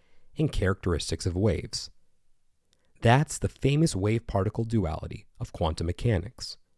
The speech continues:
It also suggests that the act of observing, of measuring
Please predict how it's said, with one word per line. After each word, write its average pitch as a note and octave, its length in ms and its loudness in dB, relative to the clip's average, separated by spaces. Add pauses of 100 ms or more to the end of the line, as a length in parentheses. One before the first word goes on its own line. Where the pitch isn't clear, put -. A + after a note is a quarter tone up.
(460)
It A#2 140 6
also C3 300 4
suggests - 680 -4 (640)
that - 80 -8
the - 160 -4
act - 300 -2
of A2 80 6
observing, E2+ 640 0 (260)
of F#2+ 100 2
measuring E2+ 640 2